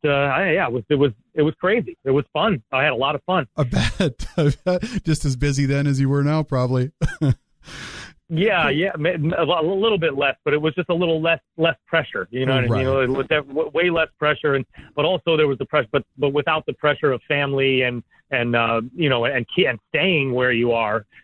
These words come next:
Speaker 1: You know, there was the pressure of paying rent and, uh, making sure you had a, a sandwich to eat at night,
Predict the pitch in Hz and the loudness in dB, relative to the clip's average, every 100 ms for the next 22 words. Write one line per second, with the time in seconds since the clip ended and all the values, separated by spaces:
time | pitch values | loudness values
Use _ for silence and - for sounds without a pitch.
0 | - 131 117 127 120 - 139 143 117 139 | -4 -2 0 0 0 -2 -2 -2 0 0
1 | 120 113 - _ _ - 147 143 131 151 | 0 -2 -6 _ _ -2 0 0 0 0
2 | 123 104 117 110 113 110 110 165 135 - | -2 -2 -2 0 0 2 2 0 0 -2
3 | 131 127 123 131 120 127 123 120 135 - | 0 0 0 0 2 0 0 -2 -4 -4
4 | 147 139 123 - 123 120 110 110 110 101 | -2 0 -2 -2 0 2 0 0 0 0